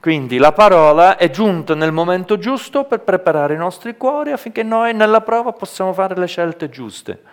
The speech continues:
Amen? Forse qualcun altro avrà, avrà occasione anche in questa settimana, ma Dio prepara i figli suoi. E spesso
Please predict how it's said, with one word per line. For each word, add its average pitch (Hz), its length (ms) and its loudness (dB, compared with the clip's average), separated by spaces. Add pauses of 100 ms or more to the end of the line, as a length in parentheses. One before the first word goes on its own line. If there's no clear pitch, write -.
(100)
Amen? 156 440 0 (720)
Forse - 320 -10
qualcun 143 300 -4
altro 196 260 0
avrà, 202 260 2
avrà 190 300 2
occasione 208 480 2
anche 208 180 -2
in 196 80 -2
questa 196 320 -2
settimana, 190 880 -2 (360)
ma 135 140 -2
Dio 208 320 -2
prepara 175 720 0
i 123 100 -4
figli 180 400 -6
suoi. 147 640 0 (560)
E - 80 -10
spesso 175 880 4